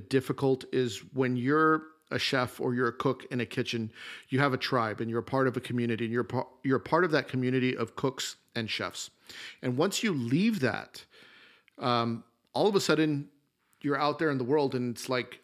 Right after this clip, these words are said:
I don't have that relationship with people the way I did in the kitchen. You know, we, we laugh at the same jokes. You know, we know what to talk about. We can talk about food, whatever the case may be. And,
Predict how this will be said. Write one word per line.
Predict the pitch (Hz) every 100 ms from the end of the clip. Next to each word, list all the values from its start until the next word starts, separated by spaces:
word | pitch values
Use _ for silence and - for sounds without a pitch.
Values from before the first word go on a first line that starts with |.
| -
I | 151
don't | 175
have | 123 135 135 123
that | 123 120 - - - - - _ _ _ _ _ _ - - -
relationship | 131 135 143 147 131 131 127 - -
with | 143 131 - - - _ _ _ _ -
people | 165 151 135
the |
way | 127 131
I |
did | 117 127
in | 120
the | 113
kitchen. | - 117 107 101
You | 107
know, | 107
we, | 117 117
we | 135
laugh | 123 117 -
at | -
the |
same | - 120 104
jokes. | 135 135 135 131 - - - - - -
You |
know, | 123
we | 117 123
know | 127
what | 117
to | -
talk | 131 123
about. | 131 120
We | 117
can | 113
talk | 117 110
about | 98
food, | - 160 147
whatever | 131 131 127
the | 123
case | 127 110
may | 120
be. | 117 123 127 143
And, | 123 123